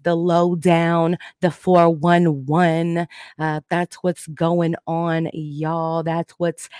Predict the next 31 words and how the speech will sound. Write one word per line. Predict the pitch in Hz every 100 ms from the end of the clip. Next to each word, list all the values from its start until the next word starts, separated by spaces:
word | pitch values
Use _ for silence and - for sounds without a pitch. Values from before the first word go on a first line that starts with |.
| - -
happening, | - - 185 175 175 170 170 160 156 156 156 - - -
uh, | 156 160 156
with | - 170 -
Pluto | - 180 165 160 156 160 156 _ _ _ _ _ - 175
uh, | 160 151
in | 160
Aquarius | 160 - 165 160 160 160 -
and, | 160 160 - - - -
uh, | 151 147 -
and, | 160 156 156
and, | 151 156 -
uh, | 151 151
Pluto | - 175 160 156
in | 170 175
Capricorn | - 160 160 156 - 156 156 -
and | 156 160
in | - 160 156 156
leaving, | 165 165 160 160 - - - -
uh, | 151 151
Aquarius. | 156 156 - 156 151 156 151
So | - 156
there's | 156 156
quite | - - 175
a | 185
bit | 143 165 160 -
of | 160 156 151 -
back | 143 147 151 170
and | 151
forth | - 151 151 -
going | 147 151 160 156 -
on, | 151 147 147 147